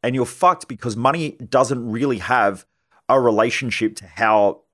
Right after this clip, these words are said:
you feel you're valued in society. If money is your validation for your self-worth, now that doesn't mean that there, there aren't other things that we'll discuss in a minute around the value that you provide to society, and money does have an impact to value,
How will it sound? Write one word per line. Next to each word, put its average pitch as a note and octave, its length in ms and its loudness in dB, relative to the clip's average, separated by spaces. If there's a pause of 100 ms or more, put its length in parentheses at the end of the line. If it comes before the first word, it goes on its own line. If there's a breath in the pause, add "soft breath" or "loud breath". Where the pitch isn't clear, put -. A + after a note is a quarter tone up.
you A2+ 300 -6
feel A2+ 500 4
you're A2 200 2
valued G2+ 320 0
in G#2 100 -4
society. F#2 520 -2 (440)
If D3 180 0
money D3 260 0
is C#3 100 -2
your C#3+ 120 4
validation G#2+ 640 2
for A2+ 220 0
your G#2+ 260 4
self-worth, C#3 680 0 (280)
now D3 120 0
that E3 160 2
doesn't D3 180 0
mean A#2+ 160 0
that A2 300 0
there, G#2+ 180 0
there G2 220 2
aren't F#2+ 200 -2
other F#2 380 2
things G2 320 -4
that G2+ 60 -4
we'll G2+ 100 -8
discuss F#2+ 400 -2
in F#2+ 60 -6
a F#2 40 -6
minute G#2 220 -4
around F#2 460 0 (420)
the G#2+ 460 0
value A2 480 0
that G2 120 -8
you G#2 120 -8
provide F#2+ 480 -2
to - 100 -14
society, F#2 640 -2
and F#2 160 -8
money G#2 200 -2
does G2 180 2
have G2+ 160 -4
an F#2 60 -6
impact F2+ 320 -6
to - 80 -12
value, F2 440 -2